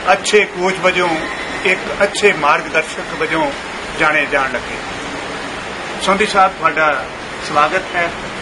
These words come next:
ਅੱਜ ਦੇ ਇਸ, ਅ, ਚੈਨਲ ਦੀ ਮੁਲਾਕਾਤ ਦੇ ਦੌਰਾਨ। ਤੁਸੀਂ ਆਪਣੇ ਮੁੱਢਲੇ ਜੀਵਨ ਬਾਰੇ ਦੱਸੋ ਕਿ ਤੁਹਾਨੂੰ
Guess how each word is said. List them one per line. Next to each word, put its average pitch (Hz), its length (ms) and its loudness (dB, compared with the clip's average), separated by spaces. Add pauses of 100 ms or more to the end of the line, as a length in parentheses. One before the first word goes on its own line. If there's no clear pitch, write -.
(160)
ਅੱਜ 156 120 0
ਦੇ 160 280 0
ਇਸ, 165 280 4
ਅ, 147 1300 0 (100)
ਚੈਨਲ 160 260 4
ਦੀ 151 140 -2
ਮੁਲਾਕਾਤ 151 500 4
ਦੇ 156 100 0
ਦੌਰਾਨ। 151 340 0 (840)
ਤੁਸੀਂ 226 280 4
ਆਪਣੇ 220 420 4
ਮੁੱਢਲੇ 220 400 4
ਜੀਵਨ 190 260 -2
ਬਾਰੇ 180 220 4
ਦੱਸੋ 180 480 -2
ਕਿ 180 220 4 (140)
ਤੁਹਾਨੂੰ 170 460 2